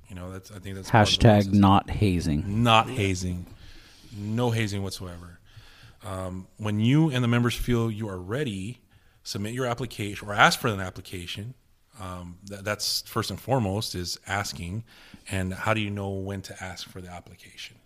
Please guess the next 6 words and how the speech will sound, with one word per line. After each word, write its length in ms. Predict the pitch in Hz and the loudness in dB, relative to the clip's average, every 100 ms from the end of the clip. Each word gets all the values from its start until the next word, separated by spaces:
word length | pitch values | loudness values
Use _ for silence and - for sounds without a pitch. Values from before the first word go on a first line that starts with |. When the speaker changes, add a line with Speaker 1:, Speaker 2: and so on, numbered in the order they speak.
| _ _ - - - - - - - - - _ - | _ _ -18 -18 -20 -20 -20 -18 -20 -20 -20 _ 2
Speaker 2:
Well, 300 | 104 123 160 | 4 4 4
I 120 | 127 | 4
guess 240 | 117 123 - | 6 4 8
that 160 | 123 | 6
depends 420 | 117 - 131 131 113 | 10 10 12 10 10
on 800 | 120 123 120 120 117 113 113 | 10 12 12 12 10 10 6